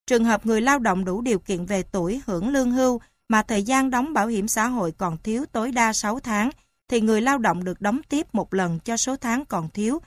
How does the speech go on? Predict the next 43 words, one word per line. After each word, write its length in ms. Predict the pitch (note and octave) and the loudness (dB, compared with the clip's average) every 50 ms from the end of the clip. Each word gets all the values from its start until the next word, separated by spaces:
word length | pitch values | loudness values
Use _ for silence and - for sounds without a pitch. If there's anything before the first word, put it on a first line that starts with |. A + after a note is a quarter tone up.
| _ _ _ _ - | _ _ _ _ 0
với 120 | B3+ C#4 | 2 2
mức 220 | C#4 C#4+ D4 - | 2 2 0 0
đóng 220 | A3+ A#3 G#3+ A#3+ D4 | 0 0 0 2 0
hàng 240 | C#4+ B3 F3 D#3+ - | -2 -2 -4 -4 -4
tháng 320 | - G3 G3+ A3 C4+ D4 A#3+ | -4 -2 -2 -2 -2 -2 -2
bằng 200 | G#3+ F#3 E3 D#3 - | -2 -2 -2 -4 -6
tổng 260 | - F3 D3+ D#3 F#3+ A3+ | -4 -4 -2 -2 -2 -2
mức 160 | C#4 - - | -4 -4 -2
đóng 240 | G#3+ G3+ G#3 C4+ C#4 | -2 -2 -2 -2 -2
của 140 | - F#3+ | -2 -2
người 200 | G3+ A3 G#3 F3 | -2 0 0 0
lao 180 | F3 G3 G3 F#3+ | 0 0 -2 -2
động 220 | F#3+ F3+ D3+ D#3+ - - _ _ _ _ - | -2 -4 -6 -6 -10 -14 _ _ _ _ 0
và 140 | G#3+ F#3+ F3 | 0 0 2
người 180 | F3+ F#3 F3+ | 0 -2 -2
sử 180 | E3 - F#3+ G3 | -2 -2 -2 -2
dụng 260 | G#3+ G#3+ F#3+ D#3 E3+ | -2 -2 -4 -2 -2
lao 160 | G3 G#3 G#3 | -2 -2 -2
động 220 | F#3+ F#3 D#3+ D3+ D#3+ - _ _ _ - | -2 -4 -4 -6 -8 -10 _ _ _ -6
theo 160 | - A3+ A3 | -4 -2 0
mức 240 | A3 C4 D4+ - - | 0 -2 -4 -4 -4
tiền 200 | G#3+ F3+ E3 E3 | -2 -2 -2 -2
lương 200 | F#3+ G3 G3 G3 | -4 -4 -6 -6
tháng 380 | - G3+ G3+ G3+ A#3 C#4 C#4+ | -4 -2 -2 0 0 -2 -2
đóng 200 | A#3 G#3 G#3 C4 | -2 -2 0 0
bảo 120 | B3 F#3+ G3+ | 0 -2 -2
hiểm 220 | G#3 G3 E3 F3 | -2 -4 -4 -4
xã 180 | - - F#3+ G#3 | -4 -2 -2 -2
hội 300 | A3+ A3 F3 D3+ D3+ - - _ _ _ _ | -2 -2 -2 -4 -4 -6 -10 _ _ _ _
trước 140 | - D4+ D4+ - | -4 -4 -4 -2
khi 160 | - A#3 G3+ | -2 -2 -2
nghỉ 260 | G3 F3+ D#3+ F3 A3 | -2 -2 -4 -4 -4
việc 220 | A3+ A3+ G3 E3+ - _ | -2 -2 -2 -2 -2 _
vào 180 | G3 F#3 D#3+ D#3 | -2 -2 -2 -2
quỹ 180 | E3+ E3 G3 A3+ | -4 -4 -4 -4
hưu 160 | B3 A#3 G3+ F#3 | -2 -2 -2 -2
trí 280 | - - G#3+ A3+ C4+ | -2 -2 -2 -2 -2
và 100 | C4 A3 | -4 -6
tử 240 | - - E3+ D#3+ F#3 - | -6 -6 -6 -8 -6 -2
tuất. 180 | - C4+ C#4+ - _ _ _ _ _ _ _ _ _ _ _ _ _ _ _ | 0 0 0 0 _ _ _ _ _ _ _ _ _ _ _ _ _ _ _
Bảy, 320 | - G#3 F#3 E3+ G3 C4+ - - _ _ _ _ _ _ _ _ _ _ _ _ _ - | 2 4 4 4 2 0 -4 -6 _ _ _ _ _ _ _ _ _ _ _ _ _ 4
việc 240 | B3+ A#3+ - _ | 4 4 4 _
tính 200 | - C#4 C4+ D#4 | 2 2 2 2